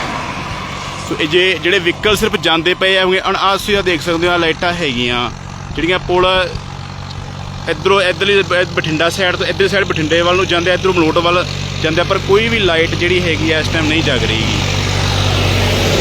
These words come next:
ਸੋ ਸਾਹਮਣੇ ਪਿੰਡ ਜੰਡ ਵਾਲੇ ਦੀਆਂ ਸ਼ਾਇਦ ਲਾਈਟਾਂ ਤੁਸੀਂ ਦੇਖ ਸਕਦੇ ਹੋ ਜਾਗ ਰਹੀਆਂ, ਪਰ ਜਿਹੜੀਆਂ ਇੱਥੇ ਵੀ ਜਿਹੜੀ ਇਹਦੇ ਜਿਹੜੇ ਸ-, ਇੱਥੇ ਥੱਲੇ ਜਿਹੜੀਆਂ ਹੁੰਦੀਆਂ ਉੱਥੇ ਵੀ ਕੋਈ ਹੁਣ ਆਹ ਤੁਸੀਂ ਵੇਖ, ਇਸ ਟਾਈਮ ਵਹੀਕਲ ਵੇਖ ਸਕਦੇ ਹੋ ਜਾਂਦੇ ਆ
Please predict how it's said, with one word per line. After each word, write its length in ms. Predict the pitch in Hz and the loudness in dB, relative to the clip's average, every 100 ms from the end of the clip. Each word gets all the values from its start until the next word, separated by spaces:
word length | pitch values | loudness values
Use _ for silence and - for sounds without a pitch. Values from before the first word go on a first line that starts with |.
| - - - | 2 2 2
ਸੋ 80 | 180 - | 0 2
ਸਾਹਮਣੇ 320 | 196 220 226 190 | 2 2 2 2
ਪਿੰਡ 180 | 196 | 2
ਜੰਡ 340 | 202 - 165 180 | 2 2 2 2
ਵਾਲੇ 200 | 185 190 | 2 2
ਦੀਆਂ 200 | 196 190 | 2 0
ਸ਼ਾਇਦ 300 | 185 190 185 | 0 0 2
ਲਾਈਟਾਂ 340 | 175 170 196 | 2 2 0
ਤੁਸੀਂ 180 | 185 196 | 0 0
ਦੇਖ 180 | 165 143 | 0 0
ਸਕਦੇ 200 | 180 170 | 0 0
ਹੋ 60 | |
ਜਾਗ 240 | 156 151 151 | 2 2 2
ਰਹੀਆਂ, 280 | 165 180 190 | 2 0 2
ਪਰ 140 | 196 | 0
ਜਿਹੜੀਆਂ 280 | 185 190 196 | 2 0 0
ਇੱਥੇ 480 | 180 185 - 202 202 | -2 -4 0 2 4
ਵੀ 200 | 214 202 | 2 2
ਜਿਹੜੀ 340 | 175 196 196 190 - - - - - | 2 2 0 -4 -12 -12 -14 -12 -4
ਇਹਦੇ 180 | 185 202 | 2 4
ਜਿਹੜੇ 140 | 208 | 2
ਸ-, 300 | 202 - - - - - - - - - - - - - - | -2 -6 -12 -12 -12 -12 -12 -14 -12 -12 -10 -10 -8 -10 -6
ਇੱਥੇ 220 | 170 - | -6 -2
ਥੱਲੇ 320 | 196 185 196 202 | -2 0 4 4
ਜਿਹੜੀਆਂ 240 | 202 214 | 4 2
ਹੁੰਦੀਆਂ 340 | 190 185 190 | 0 2 0
ਉੱਥੇ 400 | 185 185 - 214 | 2 -2 -2 -2
ਵੀ 120 | 220 220 | -2 2
ਕੋਈ 180 | 202 | 4
ਹੁਣ 120 | 196 190 | 4 4
ਆਹ 140 | 190 | 0
ਤੁਸੀਂ 300 | 185 185 196 | -2 -4 -2
ਵੇਖ, 240 | 165 170 | 0 0
ਇਸ 200 | - 170 | 0 -4
ਟਾਈਮ 140 | 196 175 | -2 -2
ਵਹੀਕਲ 240 | 170 185 | -2 0
ਵੇਖ 220 | 170 147 | 0 -2
ਸਕਦੇ 320 | 113 147 139 151 | -2 -6 -2 -2
ਹੋ 60 | |
ਜਾਂਦੇ 280 | 147 143 | 0 0
ਆ 80 | 147 | 0